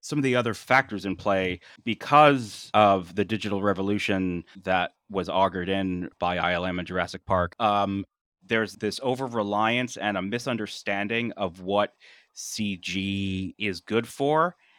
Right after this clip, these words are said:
And I think that because it's sort of a mystery to most people,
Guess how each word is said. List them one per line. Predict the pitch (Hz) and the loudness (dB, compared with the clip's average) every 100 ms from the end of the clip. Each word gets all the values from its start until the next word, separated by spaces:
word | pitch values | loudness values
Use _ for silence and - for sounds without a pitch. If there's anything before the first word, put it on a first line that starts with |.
| _ _ _ | _ _ _
And | 113 107 | 0 2
I | 107 | 2
think | - 117 110 101 - - 104 98 | 0 0 0 -2 -10 -20 -18 0
that | 104 98 92 - - - | 2 2 0 -4 -14 -12
because | 110 127 127 | 0 2 2
it's | 120 | -2
sort | - 127 117 | -2 0 2
of | 104 | 0
a | |
mystery | 101 110 113 - 107 101 95 92 87 - | 0 -2 -4 -4 -2 -2 -2 -4 -8 -6
to | 104 | -2
most | 101 98 - | 0 0 -2
people, | - 110 - 104 92 87 85 | -6 -6 -2 0 0 -4 -6